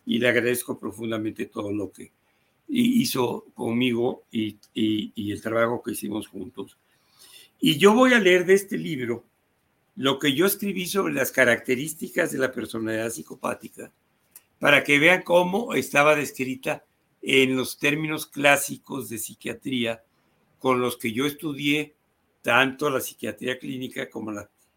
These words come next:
psiquiatría criminológica. Les voy a leer nada más los enunciados de los, de los síntomas.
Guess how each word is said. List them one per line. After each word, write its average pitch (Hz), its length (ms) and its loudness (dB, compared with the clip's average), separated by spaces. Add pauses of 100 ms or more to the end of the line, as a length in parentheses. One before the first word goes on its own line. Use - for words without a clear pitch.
psiquiatría 117 500 -6
criminológica. 147 880 -6 (560)
Les 123 160 -2
voy 165 160 -2
a 160 60 0
leer 156 420 2
nada 147 420 2
más 147 200 0
los 151 180 -8
enunciados 113 720 -4
de 117 100 -6
los, 104 360 -12 (340)
de 123 140 -4
los 127 140 -6
síntomas. - 500 -6